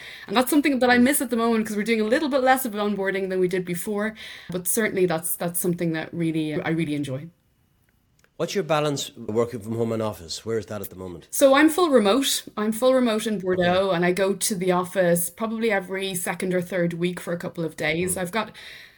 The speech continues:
Speaker 1: somebody in New York, somebody in Barcelona. I've got two people in Paris. So again, I can go pretty much
Speaker 2: Mm.
Speaker 1: everywhere and anywhere, depending on what's going on.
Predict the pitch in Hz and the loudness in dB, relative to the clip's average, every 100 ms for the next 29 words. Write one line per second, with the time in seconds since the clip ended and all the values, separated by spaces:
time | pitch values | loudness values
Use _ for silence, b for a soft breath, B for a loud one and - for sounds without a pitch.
0 | B - 277 277 285 269 247 226 226 233 | B 0 4 6 6 8 8 8 8 8
1 | 233 - 233 240 226 214 208 208 220 196 | 4 4 6 6 6 4 2 2 4 6
2 | 196 196 190 190 190 190 - 175 170 - | 6 4 2 0 -2 -4 -4 -4 -4 -4
3 | - 226 226 220 202 190 190 165 190 190 | -4 -2 -4 -2 0 0 -2 -4 0 2
4 | 190 190 123 175 214 165 147 170 175 185 | 0 -2 -2 0 4 2 2 -4 -2 0
5 | 190 190 175 202 196 190 180 - 175 180 | 0 0 -4 -4 0 0 0 0 -2 0
6 | 185 175 170 180 202 240 233 - 190 185 | 0 2 4 2 2 2 0 -2 -2 2
7 | 175 175 175 190 170 170 202 | 2 2 0 0 2 2 0